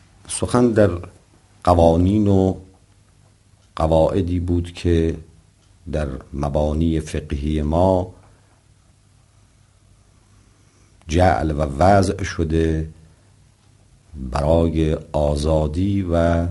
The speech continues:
حریت بردگان و بندگان. به نظر می‌رسد که با احصاء سرانگشتی ظاهراً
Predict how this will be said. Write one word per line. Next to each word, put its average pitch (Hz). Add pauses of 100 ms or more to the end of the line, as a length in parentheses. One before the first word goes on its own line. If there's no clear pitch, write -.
(460)
حریت 73
بردگان 73
و 71 (200)
بندگان. 65 (3500)
به 90
نظر 104
می‌رسد 117
که 104 (380)
با 85
احصاء 85 (540)
سرانگشتی 87
ظاهراً 90